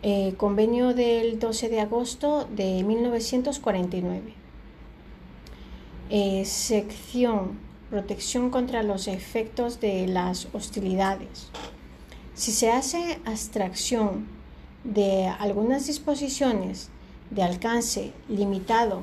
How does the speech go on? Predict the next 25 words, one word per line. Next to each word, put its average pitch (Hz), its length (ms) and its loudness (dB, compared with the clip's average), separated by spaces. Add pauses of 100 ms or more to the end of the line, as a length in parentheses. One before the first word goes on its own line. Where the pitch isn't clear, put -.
(540)
se 208 220 -2
comprueba 233 560 4 (100)
que 180 120 0 (680)
en 220 140 2
los 208 180 4
convenios 262 540 4
de 330 100 0
Ginebra 311 640 2 (500)
no 233 160 -2
se 320 180 0
prevé 285 500 6
la 185 520 0
protección 202 580 -4
gen-, 202 360 -2 (200)
general 196 680 0
de 185 320 2
la 180 340 2
población 185 460 -2
civil 196 480 0 (460)
contra 196 340 6
los 180 320 2
efectos 196 540 -2
de 190 160 2
las 180 260 -2
hostilidades. 202 960 0